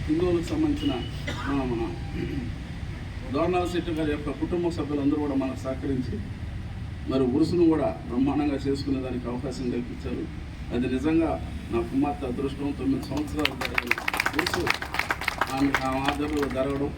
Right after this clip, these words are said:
ఎలాంటి పరపత్యాలు కూడా లేకుండా రాష్ట్రం అంతా కూడా వీక్షించారు. ఏంది ఉరుసు ఇంత జనం వచ్చారు, అంత ఇదని చెప్పని కూడా అందరూ అడిగారు.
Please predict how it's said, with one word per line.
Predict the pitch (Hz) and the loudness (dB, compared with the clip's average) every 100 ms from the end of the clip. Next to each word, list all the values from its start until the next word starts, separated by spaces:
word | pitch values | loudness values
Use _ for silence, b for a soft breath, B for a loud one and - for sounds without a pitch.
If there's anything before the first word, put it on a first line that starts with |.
| - - - - 135 | -6 -6 -6 -4 0
ఎలాంటి | 160 175 170 | 4 4 4
పరపత్యాలు | 185 160 151 170 165 147 | 0 0 0 0 0 2
కూడా | 143 135 | 2 2
లేకుండా | 135 131 135 127 120 - - - - - | 0 0 0 0 -4 -6 -10 -10 -8 0
రాష్ట్రం | 185 - - 175 | 2 0 0 0
అంతా | 170 175 | 0 0
కూడా | 180 175 160 - - | 0 2 0 -2 -4
వీక్షించారు. | 156 151 151 143 131 107 151 | -2 0 -2 0 -2 -2 -2
ఏంది | 160 160 | 0 0
ఉరుసు | 151 151 147 - | 0 -2 -4 -4
ఇంత | 147 135 143 | -4 -2 -2
జనం | 151 151 | 2 2
వచ్చారు, | 143 143 139 | 2 -2 -2
అంత | 139 - | -2 -2
ఇదని | 135 131 135 127 | -4 -2 -2 -4
చెప్పని | 123 123 123 | -4 -4 -4
కూడా | 123 113 - - - - | -4 -6 -8 -10 -8 -2
అందరూ | 127 131 | 0 0
అడిగారు. | 127 131 127 | -2 -2 -4